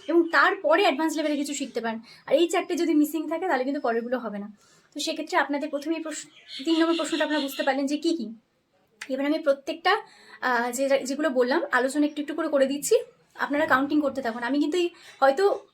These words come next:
টোটালি পনেরোটা মতো বলবো, কিন্তু এই পনেরোটা ভালো করে যদি শোনেন এর মধ্যে অন্তত আপনারা তিরিশ থেকে চল্লিশটা কোয়েশ্চেন্স পেয়ে যাবেন,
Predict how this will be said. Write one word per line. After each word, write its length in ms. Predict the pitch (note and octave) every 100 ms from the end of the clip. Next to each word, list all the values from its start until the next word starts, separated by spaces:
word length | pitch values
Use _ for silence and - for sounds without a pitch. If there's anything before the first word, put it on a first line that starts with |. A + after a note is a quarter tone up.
| _ -
টোটালি 300 | E4 F4 F#4+
পনেরোটা 360 | E4+ F4+ F#4+
মতো 220 | G4 G4 E4
বলবো, 220 | D4+ D#4+
কিন্তু 180 | F4 E4
এই 60 |
পনেরোটা 460 | D4+ D#4+ G4 A4 G#4+
ভালো 280 | - D4 E4+
করে 140 | G4
যদি 200 | F#4 F#4+
শোনেন 300 | F#4+ D#4+ D#4
এর 80 | D#4
মধ্যে 180 | E4 E4+
অন্তত 300 | D4 E4+ F4+
আপনারা 280 | D#4+ D#4+
তিরিশ 320 | D#4+ D4 D4 -
থেকে 160 | C4
চল্লিশটা 340 | C#4+ C4+ - C#4
কোয়েশ্চেন্স 380 | C4+ C#4+ C4+
পেয়ে 160 | - A#3
যাবেন, 220 | G3+ G#3+